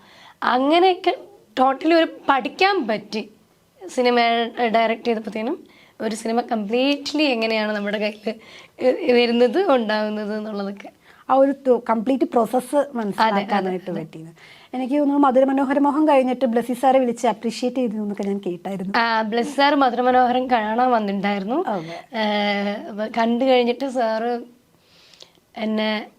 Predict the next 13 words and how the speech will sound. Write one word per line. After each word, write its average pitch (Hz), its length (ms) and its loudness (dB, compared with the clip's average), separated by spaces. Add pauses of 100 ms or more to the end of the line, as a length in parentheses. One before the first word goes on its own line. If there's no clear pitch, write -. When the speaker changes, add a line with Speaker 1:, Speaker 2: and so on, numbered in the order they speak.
(640)
Speaker 1:
ഹഗ് 196 300 -2
ചെയ്യും. 233 520 0
സാറ് 226 540 0 (320)
മധുര 220 220 0
മനോഹരത്തെക്കുറിച്ച് 240 760 0 (560)
ഭയങ്കര, 285 960 0
സാർ 240 320 -2 (220)
അത്രയും 294 520 0
ഡീറ്റെയിൽ 254 340 0
ആയിട്ട് 254 160 0
സംസാരിക്കുകയും 240 720 0
ചെയ്തു. 196 260 -6
Speaker 2:
ഉം. 226 280 -14